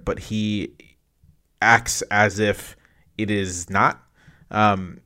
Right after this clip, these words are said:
and, uh, Jessie Buckley, I've seen in, she was in, uh, the Chernobyl miniseries, and then, um, was in a great film, Wild Rose, last year.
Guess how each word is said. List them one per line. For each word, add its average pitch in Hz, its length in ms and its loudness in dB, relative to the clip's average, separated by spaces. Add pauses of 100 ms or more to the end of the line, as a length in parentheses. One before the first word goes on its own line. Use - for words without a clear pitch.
(100)
and, 101 560 -2
uh, 95 220 -2
Jessie 110 300 -4
Buckley, 113 480 0
I've 92 200 -4
seen 98 360 -6
in, 92 460 -8 (340)
she - 180 -4
was 110 200 -2
in, 101 480 -2 (140)
uh, 90 260 -2
the 98 140 -8
Chernobyl 104 840 -2
miniseries, 95 1000 -6
and 95 240 -8
then, 90 380 -6
um, 90 460 -12
was 101 180 -8
in 113 80 -4
a 107 60 -4
great 113 520 0
film, 95 340 -4
Wild 92 340 -2
Rose, 95 400 -4
last 85 300 -8
year. 78 300 -10